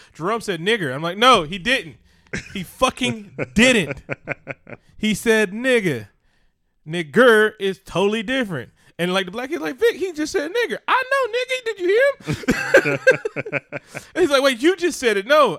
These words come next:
I said nigga. You said nigger. I'm black. He's black. You're white. You said E R.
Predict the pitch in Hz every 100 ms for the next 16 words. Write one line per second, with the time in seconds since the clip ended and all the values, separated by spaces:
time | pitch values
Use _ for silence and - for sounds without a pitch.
0 | - 254 285 311 220 202 202 _ 147 160
1 | 247 294 202 139 - _ _ 208 254 247
2 | 160 143 143 123 170 185 302 320 202 123
3 | 120 _ _ _ - 135 139 139 180 269
4 | 180 - - _ _ 320 311 208 165 156
5 | 120 - _ _ _ 113 120 131 185 254
6 | 165 - _ - 120 165 - 156 147 170
7 | 185 220 156 110